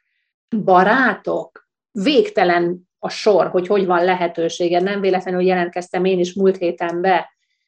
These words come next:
hozzátok a nízai utazásról. Az volt a szándék, hogy mutassak olyat esetleg, ami nem a mindennapjaid része, vagy még esetleg nem volt benne részed, vagy megmutassam, hogy neked is ugyanúgy lehetőséged van rá,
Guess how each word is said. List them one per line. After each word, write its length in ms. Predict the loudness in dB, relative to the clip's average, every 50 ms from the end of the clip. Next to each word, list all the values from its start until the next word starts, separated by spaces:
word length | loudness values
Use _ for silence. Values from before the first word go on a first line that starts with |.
| _ _ 0
hozzátok 920 | 4 6 6 6 4 0 -2 -2 -2 -2 -4 -2 -2 0 0 -2 -4 -8 -20 _
a 100 | -6 -2
nízai 440 | 0 2 2 2 2 4 4 4 4
utazásról. 800 | 2 0 0 -2 -2 -2 -2 -6 -6 -6 -8 -6 -4 -4 -2
Az 160 | -2 -4 -4
volt 180 | -4 -6 -4 -4
a 40 | -6
szándék, 440 | -8 -6 -6 -4 -2 -2 -2 0 0
hogy 160 | 0 2 2
mutassak 600 | 2 2 2 2 0 0 0 -2 -8 -8 -6 -4
olyat 320 | -2 0 0 0 -2 -2 -4
esetleg, 520 | -8 -6 -6 -6 -6 -4 -4 -4 -2 -2
ami 140 | -2 -4 -2
nem 200 | -2 -2 -2 0
a 80 | 0
mindennapjaid 1000 | -2 -2 -2 -2 -2 -4 -4 -4 -4 -6 -8 -8 -6 -4 -2 0 0 0 0 -2
része, 500 | -2 -4 -4 -6 -10 -14 -14 -12 -12 -6 0
vagy 240 | 2 2 4 4 4
még 220 | 4 4 4 2
esetleg 600 | 2 0 0 0 -2 -2 -2 -2 -2 -2 0 -2
nem 240 | -2 -2 -4 -4 -4
volt 220 | -6 -6 -6 -6 -6
benne 300 | -6 -6 -8 -8 -10 -8
részed, 500 | -8 -8 -10 -10 -10 -8 -6 -6 -4 -2
vagy 280 | 0 2 2 2 2
megmutassam, 640 | 2 2 2 2 2 4 2 0 0 0 -2 0 0
hogy 140 | 0 0 0
neked 360 | 0 -2 -2 -2 -2 -4 -4
is 160 | -4 -6 -8
ugyanúgy 320 | -10 -10 -10 -10 -10 -8 -6
lehetőséged 880 | -6 -6 -6 -6 -8 -6 -4 -4 -4 -4 -4 -4 -4 -4 -4 -8 -8 -6
van 180 | -6 -4 -2
rá, 300 | 0 2 2 2 0 -2